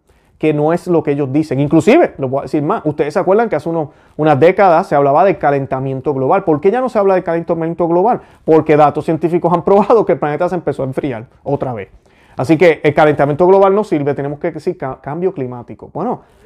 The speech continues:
¿no será que el planeta tiende a cambiar? Yo no estoy diciendo que no hay contaminación, yo no estoy diciendo que podemos hacer mejor trabajo, pero maybe,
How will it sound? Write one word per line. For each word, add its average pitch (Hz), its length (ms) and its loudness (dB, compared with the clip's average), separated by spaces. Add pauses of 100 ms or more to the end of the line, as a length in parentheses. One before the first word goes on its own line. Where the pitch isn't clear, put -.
(100)
¿no 135 100 -4
será 233 240 2
que 262 80 2
el 240 60 2
planeta 220 480 2
tiende 180 260 4
a 220 60 2
cambiar? 185 560 2
Yo 165 80 2
no 214 60 4
estoy 269 160 2
diciendo 240 280 2
que 165 140 0
no 147 160 -2
hay 175 80 0
contaminación, 156 720 2
yo 185 80 4
no 170 60 0
estoy 190 120 2
diciendo 185 240 2
que 170 80 2
podemos 156 260 2
hacer 151 200 -4
mejor 143 240 -2
trabajo, 139 540 2 (360)
pero 196 220 4
maybe, 240 480 -2